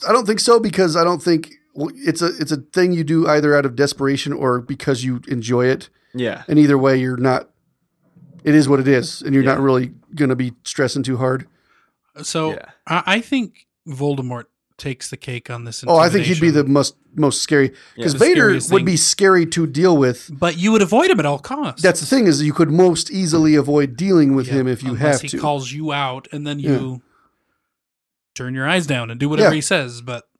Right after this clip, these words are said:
Speaker 2: Right.
Speaker 3: I think, yeah, definitely
Speaker 1: And
Speaker 3: Voldemort
Speaker 1: I, I
Speaker 3: would
Speaker 1: do
Speaker 3: be the
Speaker 1: recall one or two people, like, saying,
Speaker 3: scariest.
Speaker 1: "All right, I'll go and let him choke me," like, throughout the series. But for the
Speaker 3: Yeah.
Speaker 1: most part, he doesn't, like, again, he doesn't seek out the, the intention to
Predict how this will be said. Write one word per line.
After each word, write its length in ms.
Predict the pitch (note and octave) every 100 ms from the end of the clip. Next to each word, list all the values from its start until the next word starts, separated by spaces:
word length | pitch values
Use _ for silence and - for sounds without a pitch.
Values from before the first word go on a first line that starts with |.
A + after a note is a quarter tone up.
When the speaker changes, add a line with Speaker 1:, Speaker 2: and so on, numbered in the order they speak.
| _ _
Speaker 2:
Right. 280 | A2 G#2 - _ _
Speaker 3:
I 80 | C3
think, 240 | C3 D3 C3+
yeah, 140 | B2+
definitely 360 | C3 C3+ D3+ C#3+
Speaker 1:
And 80 | F#3+
Speaker 3:
Voldemort 180 | F#3+ C3+
Speaker 1:
I, 20 |
I 40 |
Speaker 3:
would 80 | A#3+
Speaker 1:
do 60 | A3
Speaker 3:
be 40 |
the 20 | F#3
Speaker 1:
recall 240 | G3 F3
one 120 | D#3+
or 60 | D3+
two 160 | D3+ D3+
people, 300 | C#3+ C#3+ C#3
like, 180 | C3+ C3
saying, 100 | B2+
Speaker 3:
scariest. 320 | B2 C#3+ C#3
Speaker 1:
"All 160 | D#3 D#3+
right, 180 | D3+
I'll 160 | C#3 C#3
go 380 | C3+ B2+ B2+ B2+
and 280 | B2+ A#2+ D#3+ _ -
let 160 | - B2+
him 160 | B2
choke 280 | A2+ - B2+
me," 260 | C3 B2 A2+ _ _ _ _ _ _ _ - _ - -
like, 220 | C#3+ B2
throughout 360 | - C3+ C3 C3+
the 60 | -
series. 360 | D#3 D3 C3
But 140 | B2+ -
for 100 | C#3
the 80 |
Speaker 3:
Yeah. 40 | D#3+
Speaker 1:
most 160 | A3+ A3+
part, 300 | D3+ C#3 - _ _ _ _ _ _ _ _ _ _ _ _ C3
he 140 | D3
doesn't, 240 | F#3 D3+
like, 260 | D#3 C#3 -
again, 300 | D#3+ D3+ C3
he 120 | C#3
doesn't 200 | D3 C3+
seek 300 | - E3 D3+
out 180 | C3+ - - D3 _ -
the, 260 | C#3+ C3+ _
the 260 | - D3 - _
intention 520 | - B2 C#3+ B2+ B2+ A2
to 180 | C3